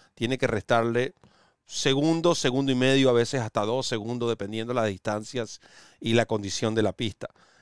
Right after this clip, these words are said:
Muy buen ejercicio. Luego la semana pasada, eh, trabajó treinta y siete, este es más para mantener condición.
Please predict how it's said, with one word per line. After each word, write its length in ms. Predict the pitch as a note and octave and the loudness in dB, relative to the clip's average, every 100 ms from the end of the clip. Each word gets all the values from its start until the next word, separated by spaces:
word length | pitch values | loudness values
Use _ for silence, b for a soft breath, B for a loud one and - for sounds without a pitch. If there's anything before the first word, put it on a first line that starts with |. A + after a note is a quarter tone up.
| b | b
Muy 380 | B2+ C#3+ F3+ F3+ | -4 4 8 8
buen 240 | C#3 C#3 | 8 4
ejercicio. 640 | C#3 A#2 - C#3 D3+ G3 F#3 | 4 2 -2 -4 -4 -2 -4
Luego 300 | - A#2 C3 | 2 4 4
la 120 | B2 | 2
semana 320 | G#2+ G#2 A2+ A2+ | 0 -2 -4 -2
pasada, 580 | G#2+ A#2 A2+ A#2+ A#2+ _ b b b _ | -2 2 4 6 4 _ b b b _
eh, 300 | - A2+ G#2+ G2+ | 0 2 2 2
trabajó 400 | A#2 A2 A2+ A#2 | 2 4 2 2
treinta 340 | A#2+ A2+ G#2+ | 0 0 -2
y 60 | G2+ | -4
siete, 360 | - B2+ B2+ | 0 0 0
este 160 | B2 C#3 | -2 -2
es 60 | |
más 220 | C3 B2+ A#2+ | 0 0 2
para 240 | C#3 B2+ | 2 0
mantener 560 | A2 A2 G#2+ G#2 A#2 A#2+ | 0 -4 -4 -4 -4 -6
condición. 580 | A#2 F#2+ - C#3 D#3 | -10 -10 -6 -2 -2